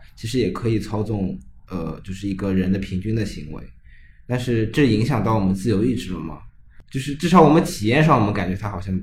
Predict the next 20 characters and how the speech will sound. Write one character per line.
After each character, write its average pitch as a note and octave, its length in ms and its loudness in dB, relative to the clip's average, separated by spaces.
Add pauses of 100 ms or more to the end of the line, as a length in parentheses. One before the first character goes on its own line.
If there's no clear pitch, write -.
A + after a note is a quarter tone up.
并 A2 200 -2
没 F#2 140 -4
有。 - 100 -10 (440)
就 G2+ 80 -12
是 G2+ 160 -6
我 G2 120 -2
们 G2 120 2
好 F#2 120 -2
像 G#2 200 -2
自 B2+ 140 -2
己 G#2+ 80 0
还 F#2+ 200 -6
是 A2+ 120 -4
在 A2+ 240 0
做 G2 200 -2
自 F#2 100 -6
己 F2+ 100 -4
的 D#2+ 100 -6 (320)
决 D#2+ 180 -8
策， - 200 -10